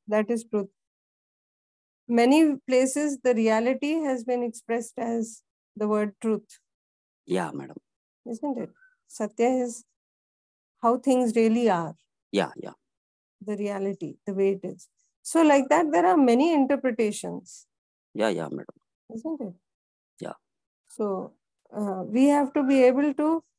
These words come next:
Speaker 1: interpret those before we can say that this is giving something other,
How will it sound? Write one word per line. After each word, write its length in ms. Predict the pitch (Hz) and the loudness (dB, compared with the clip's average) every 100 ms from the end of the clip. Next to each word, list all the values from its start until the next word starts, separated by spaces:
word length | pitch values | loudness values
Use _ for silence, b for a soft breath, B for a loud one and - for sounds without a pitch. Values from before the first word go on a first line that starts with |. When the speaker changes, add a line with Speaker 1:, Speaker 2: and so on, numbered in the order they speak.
| _ _ _ | _ _ _
Speaker 1:
interpret 580 | 233 226 294 302 339 339 | 2 4 2 4 2 2
those 580 | 226 226 214 247 233 - _ _ _ _ _ _ 220 | 2 4 4 2 -4 -16 _ _ _ _ _ _ -12
before 420 | 226 226 254 269 262 | -10 -2 2 2 2
we 140 | 254 | 0
can 220 | 233 226 | 0 0
say 260 | 220 226 247 | 0 -2 0
that 220 | 226 208 - _ _ _ 226 | -2 -4 -8 _ _ _ -10
this 200 | 214 226 | -8 -6
is 220 | 240 220 - | -6 -8 -8
giving 280 | 202 214 226 | -4 -2 -2
something 600 | 214 220 214 - 220 202 - _ _ | -2 -4 -4 -6 -8 -8 -12 _ _
other, 340 | - 208 214 | -6 0 0